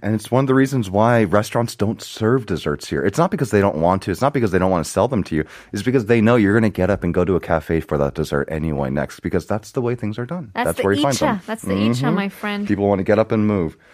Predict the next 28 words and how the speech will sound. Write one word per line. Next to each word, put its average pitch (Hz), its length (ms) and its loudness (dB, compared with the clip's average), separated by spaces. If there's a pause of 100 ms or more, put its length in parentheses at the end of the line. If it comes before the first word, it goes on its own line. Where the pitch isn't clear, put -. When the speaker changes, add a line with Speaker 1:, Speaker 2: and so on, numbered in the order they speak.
(260)
Speaker 1:
Uh, 104 400 4
then 151 240 2
you 226 80 2
have 208 400 2 (480)
Japanese 123 480 0
food, 71 320 -4
but 95 320 2
it's - 160 -4
interesting - 480 -6
because 82 240 -6
it's 80 160 -10
presented - 400 -4
as 90 320 2
돈가스, 139 800 -2 (320)
회, 127 300 0 (420)
일식, 98 480 -2 (120)
in 135 220 4
that 131 320 2
order, 95 340 2 (380)
Speaker 2:
<laughs> - 440 -2
Speaker 1:
which 156 240 4
I 139 140 4
think 156 240 0
i-, - 40 2 (180)
is 143 160 2
very 110 480 4
telling. 104 640 -4
Speaker 2:
Right. 381 240 -6